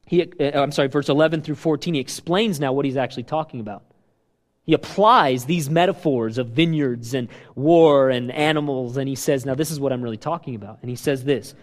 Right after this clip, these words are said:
"If we sow spiritual se-, uh, things for you,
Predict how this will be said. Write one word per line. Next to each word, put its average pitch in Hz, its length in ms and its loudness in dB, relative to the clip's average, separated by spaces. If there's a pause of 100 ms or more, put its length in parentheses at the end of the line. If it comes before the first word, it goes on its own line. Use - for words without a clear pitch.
(320)
"If 240 200 8
we 302 120 2
sow 269 380 4
spiritual 277 560 0
se-, - 400 -8
uh, 165 160 4
things 214 380 0
for 160 200 -2
you, 156 460 2